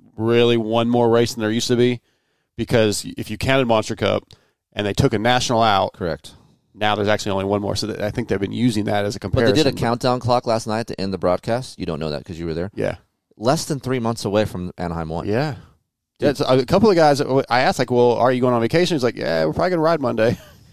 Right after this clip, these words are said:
Speaker 2: Well,
Speaker 1: I
Speaker 2: a
Speaker 1: think
Speaker 2: lot of
Speaker 1: they were
Speaker 2: these guys,
Speaker 1: joking, but
Speaker 2: their deals are done, so they're gonna ride new bikes.
Speaker 1: Yeah.
Speaker 2: Or the, the new bike,
Speaker 1: Or
Speaker 2: like Cowie,
Speaker 1: M X P N or
Speaker 2: Adam, and Jason, they're gonna be testing next
Speaker 1: Mm-hmm.
Speaker 2: week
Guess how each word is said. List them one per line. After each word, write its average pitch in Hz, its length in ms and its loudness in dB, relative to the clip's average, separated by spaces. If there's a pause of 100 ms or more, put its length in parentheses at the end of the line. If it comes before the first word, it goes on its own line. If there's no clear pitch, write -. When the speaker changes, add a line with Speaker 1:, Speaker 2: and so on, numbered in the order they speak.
(520)
Speaker 2:
Well, 185 220 6
Speaker 1:
I - 20 2
Speaker 2:
a 185 60 6
Speaker 1:
think 170 120 4
Speaker 2:
lot 151 120 6
of 190 80 4
Speaker 1:
they 165 60 6
were - 40 4
Speaker 2:
these - 100 -4
guys, 117 220 6
Speaker 1:
joking, 113 180 0
but 110 140 4
Speaker 2:
their 117 140 4
deals 107 540 2
are 95 340 4
done, 98 420 -2
so 120 160 -2
they're 98 220 2 (100)
gonna 107 140 0
ride 101 160 4
new 98 160 -2
bikes. 113 320 0
Speaker 1:
Yeah. 127 240 2
Speaker 2:
Or 113 180 6
the, 104 180 0 (120)
the 101 100 -2
new 110 240 0
bike, 101 220 4
Speaker 1:
Or 98 120 2
Speaker 2:
like 107 120 0
Cowie, 123 300 4
Speaker 1:
M 131 40 4
X 139 100 4
P 139 40 2
N 131 100 -2
or 101 180 -10 (320)
Speaker 2:
Adam, 139 540 0
and 104 220 -4
Jason, 143 420 0 (480)
they're 110 160 0
gonna 160 160 0
be 139 120 -4
testing 131 420 -4
next 98 220 -6
Speaker 1:
Mm-hmm. 104 180 -6
Speaker 2:
week 120 100 -10